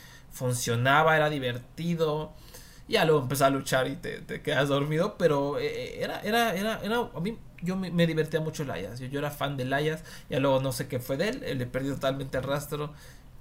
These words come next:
eh, pero sí, no, no, no, no es alguien que yo vea.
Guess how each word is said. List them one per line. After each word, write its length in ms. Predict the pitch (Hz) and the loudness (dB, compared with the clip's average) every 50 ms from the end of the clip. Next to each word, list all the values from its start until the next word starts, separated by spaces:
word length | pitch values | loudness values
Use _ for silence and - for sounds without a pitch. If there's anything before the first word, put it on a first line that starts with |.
| - - | -18 -18
eh, 60 | - - - | -18 -16 -12
pero 240 | - - 92 98 | -10 -8 -8 -6
sí, 220 | - - - - 101 113 | -6 -8 -8 -8 -8 -8
no, 120 | 117 - | -8 -8
no, 160 | 107 127 127 | -8 -10 -8
no, 160 | 123 135 139 | -6 -6 -6
no 180 | 151 165 151 156 | -4 -2 0 0
es 100 | 151 - | 2 2
alguien 220 | 147 143 156 147 | 0 0 0 -2
que 140 | 131 123 139 | -4 -4 -2
yo 120 | 131 127 123 | 0 0 0
vea. 480 | 123 131 123 110 101 92 78 69 55 - | 2 0 -2 -4 -4 -8 -10 -12 -12 -10